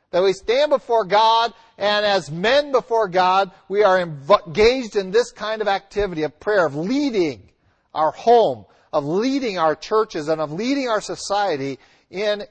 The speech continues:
its worship. And I want to direct your attention back to First Timothy, just to remind you, and particularly for those of you who came here late and didn't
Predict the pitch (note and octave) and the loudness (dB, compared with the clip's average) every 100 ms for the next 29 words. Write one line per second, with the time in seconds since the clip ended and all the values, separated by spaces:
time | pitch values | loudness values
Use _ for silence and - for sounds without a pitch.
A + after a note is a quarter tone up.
0 | - F#3 F3+ - - _ B2+ D#3+ F3+ - | -2 0 0 -4 -18 _ -2 0 0 -4
1 | E3 C3 - - _ - D3+ F3+ F#3 D#3+ | -2 -4 -4 -20 _ -10 -6 -2 0 -2
2 | C#3 E3 F3+ F3+ - F3+ D3 C3 E3 D#3+ | -2 -2 -2 -4 -6 -8 -8 0 2 2
3 | - C#3+ - D3 - C#3 C#3 E3 E3+ D#3+ | -2 -12 -8 -8 -8 -8 -8 -10 -8 -8
4 | D#3 E3 E3+ D3+ D3 C#3 C#3 _ _ _ | -4 -6 -4 -4 -4 -6 -10 _ _ _
5 | D#3 E3 D#3 E3 D#3+ D#3 C3+ - F3 D#3+ | -8 -6 -6 -2 -2 -2 -8 -6 -6 -6
6 | C3 D3+ E3+ C3 C3 D#3+ D3+ | -2 -2 -2 -6 -8 -6 -6